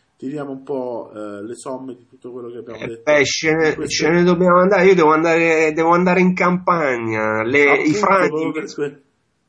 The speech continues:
Speaker 1: proprio per questo, visto che ci sono le tue querce che ti aspettano. Aggiungiamo Giovanni Bastianelli e aggiungiamo anche,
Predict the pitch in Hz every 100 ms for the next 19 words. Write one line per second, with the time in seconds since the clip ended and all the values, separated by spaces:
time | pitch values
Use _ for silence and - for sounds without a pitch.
0 | _ _ _ _ _ - 170 165 165 165
1 | 185 180 - 151 165 156 - 151 151 151
2 | 147 151 160 160 160 - 139 135 135 -
3 | 117 101 _ 98 92 _ _ _ - -
4 | 147 180 175 208 175 151 165 190 180 175
5 | 170 165 151 - 135 147 - 175 180 190
6 | 196 202 214 202 131 156 147 147 156 151
7 | 175 156 143 143 147 147 _ 131 117